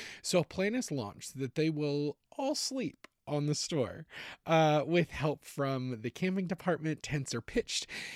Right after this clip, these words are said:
and they're all going to bunker down. Now, as always, Mister Lucas and Captain Peacock are hoping that they get lucky with Miss Brahms and Missus Slocum. But, you know, Missus Slocum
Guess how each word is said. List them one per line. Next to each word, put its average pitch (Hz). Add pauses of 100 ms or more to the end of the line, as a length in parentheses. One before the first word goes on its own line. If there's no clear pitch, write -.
(180)
and 165 (100)
they're 143
all 147
going 131
to 113
bunker 110
down. 92
Now, 120
as 175
always, 135
Mister 139
Lucas 131
and 110
Captain 98
Peacock 120
are 123
hoping 151
that 170
they 185
get 170
lucky 202
with 202
Miss 196
Brahms 160 (500)
and 107
Missus 175
Slocum. - (600)
But, 175
you 175
know, 151
Missus 170
Slocum 127